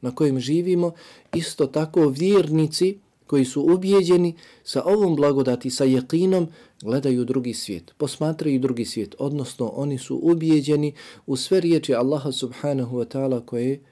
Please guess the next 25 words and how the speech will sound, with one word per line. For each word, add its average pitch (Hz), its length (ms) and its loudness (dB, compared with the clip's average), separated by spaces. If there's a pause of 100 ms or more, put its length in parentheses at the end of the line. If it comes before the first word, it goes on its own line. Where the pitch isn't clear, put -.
(160)
govore 120 480 -6
o 139 220 -8 (160)
džennetu, 113 460 -8
džehennemu, 104 640 -8
o 101 40 -10
drugom 117 420 -4
svijetu, 117 500 -6
onome 139 300 -2
što - 160 -6
je 113 60 0
skriveno 123 540 -4 (340)
od 120 160 -4
naših 131 400 -2
očiju, 160 400 2 (240)
a 117 120 -4
obaviješteni 131 720 0
smo 113 200 -6
o 101 40 -6
tome. 98 280 -10 (300)
Vjernici 165 720 2 (260)
kao 165 320 -2
da 143 380 0 (240)
gledaju 120 680 0
sve - 340 -4
to. 90 180 -8